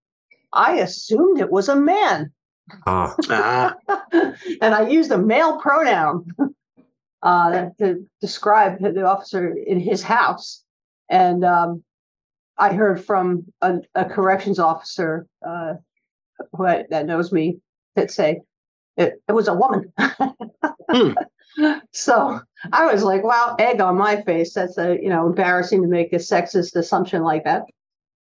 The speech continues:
Speaker 1: But, uh, anyway,
Speaker 3: We're all
Speaker 1: so I
Speaker 3: guil-,
Speaker 1: cha-,
Speaker 3: we're
Speaker 1: I,
Speaker 3: all
Speaker 1: I,
Speaker 3: human. We're
Speaker 1: I
Speaker 3: human.
Speaker 1: cha-,
Speaker 3: We
Speaker 1: I
Speaker 3: make, we
Speaker 1: changed.
Speaker 3: make mistakes.
Speaker 1: <laughs> Oh, I make plenty of mistakes, but that one's particularly embarrassing. So I had to, I had to, uh, uh, correct the, the, uh, the headline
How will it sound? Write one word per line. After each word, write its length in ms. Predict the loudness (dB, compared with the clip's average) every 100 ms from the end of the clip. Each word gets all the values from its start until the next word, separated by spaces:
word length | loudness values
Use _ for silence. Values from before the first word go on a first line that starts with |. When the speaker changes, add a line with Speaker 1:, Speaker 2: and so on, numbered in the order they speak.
| -2
Speaker 1:
But, 220 | 0 0 -4
uh, 220 | -4 -2 2
anyway, 260 | 2 4
Speaker 3:
We're 40 | 2
all 80 |
Speaker 1:
so 80 | 2
I 60 | 2
Speaker 3:
guil-, 180 | 2 2
Speaker 1:
cha-, 120 | 2
Speaker 3:
we're 120 | 2
Speaker 1:
I, 20 | 2
Speaker 3:
all 140 | 2
Speaker 1:
I, 80 | 2
Speaker 3:
human. 380 | 2 2 -2 -4 -4 -2 0
We're 100 | 2 2
Speaker 1:
I 80 | 2
Speaker 3:
human. 120 | 2
Speaker 1:
cha-, 60 | 2 2
Speaker 3:
We 40 |
Speaker 1:
I 80 | 2
Speaker 3:
make, 60 | 2
we 60 |
Speaker 1:
changed. 360 | 2 2 2 2
Speaker 3:
make 200 | 0 0
mistakes. 520 | -2 0 0 -2 -2 -6
Speaker 1:
<laughs> 540 | -6 -2 -2 -2 -4 0
Oh, 280 | 2 4 4
I 80 | 4
make 260 | 2 2
plenty 240 | 0 2 4
of 60 |
mistakes, 440 | 2 0 -2 -2 -2
but 100 | -2
that 180 | 2 2
one's 160 | 0 -2
particularly 500 | -4 -2 -2 0 0
embarrassing. 520 | 2 2 0 -6 -14
So 220 | -6 -6 -6 -14 -4
I 60 | -2
had 200 | 0 -2
to, 280 | -2 -2 -4
I 60 |
had 200 | -2 -2 0
to, 240 | 0 0
uh, 220 | 0 -2 -6 -20 -20 -20 _ _ _ -4
uh, 220 | 0 0 -2
correct 400 | 0 2 2 2
the, 300 | 0 0 0 -4
the, 260 | -2 0 2
uh, 180 | 2 0 -4 _ _ _ _ _ _ -4
the 80 |
headline 680 | 0 2 2 2 2 0 -2